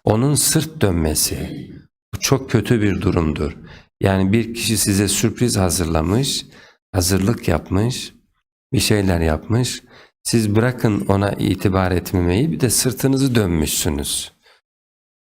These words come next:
Küçümsemişsiniz, hiçe saymışsınız. Hiçe saymış. Bu çok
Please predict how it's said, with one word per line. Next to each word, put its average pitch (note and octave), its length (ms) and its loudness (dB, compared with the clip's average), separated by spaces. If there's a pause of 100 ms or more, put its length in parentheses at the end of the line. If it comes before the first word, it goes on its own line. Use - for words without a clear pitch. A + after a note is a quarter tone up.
Küçümsemişsiniz, F#2+ 1300 0 (380)
hiçe - 440 0
saymışsınız. D2+ 1120 -2 (600)
Hiçe C3+ 320 2
saymış. E2+ 720 -2 (540)
Bu - 100 -4
çok D#3 440 -4